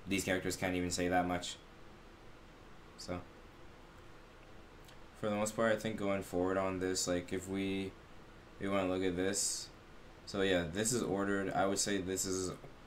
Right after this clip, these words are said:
ordered. Red Raptor is very low, even though he's new, because I don't think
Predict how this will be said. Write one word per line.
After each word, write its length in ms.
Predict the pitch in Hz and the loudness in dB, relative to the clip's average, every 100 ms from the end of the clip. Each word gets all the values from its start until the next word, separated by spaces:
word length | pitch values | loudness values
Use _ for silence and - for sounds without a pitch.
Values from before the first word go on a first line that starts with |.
| - | -8
ordered. 340 | 90 95 95 87 | 0 2 4 6
Red 180 | 98 110 | 6 8
Raptor 300 | 110 113 131 | 6 8 4
is 140 | 101 | 4
very 300 | 95 104 98 | 2 4 4
low, 300 | 90 92 95 | 4 4 2
even 180 | 98 95 | 2 2
though 100 | 98 | 2
he's 140 | 95 | 2
new, 380 | 92 95 101 110 - - - - | 0 2 2 0 -6 -16 -12 -2
because 460 | 101 104 98 95 | 0 4 4 4
I 140 | - 95 | 4 4
don't 200 | 98 104 | 4 2
think 460 | - 110 120 139 | 0 2 4 2